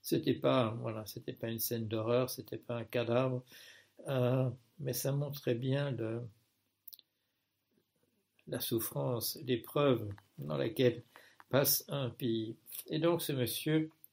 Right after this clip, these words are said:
on lui demandait : « Que pensez-vous, voilà, de ces populations, euh, dont on nous dit, euh, ce matin qu'on approche quatre millions et demi de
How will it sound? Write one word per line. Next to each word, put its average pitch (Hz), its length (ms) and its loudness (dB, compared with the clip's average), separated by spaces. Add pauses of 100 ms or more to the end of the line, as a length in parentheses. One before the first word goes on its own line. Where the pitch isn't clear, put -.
(840)
on 131 120 6
lui 127 140 10
demandait : « 123 380 4
Que 131 100 2
pensez-vous, 113 640 -2
voilà, 104 280 -6
de 110 120 -8
ces - 200 -10
populations, 117 1040 -4 (160)
euh, 107 160 -8
dont 107 240 -6
on 117 60 -2
nous 107 140 -4
dit, 110 440 -2
euh, 107 460 -4 (380)
ce 117 120 -12
matin 110 400 -6
qu'on 107 220 -10
approche - 560 -8 (680)
quatre 135 340 2
millions 120 400 -2
et 117 120 0
demi 117 320 -4
de 110 240 -6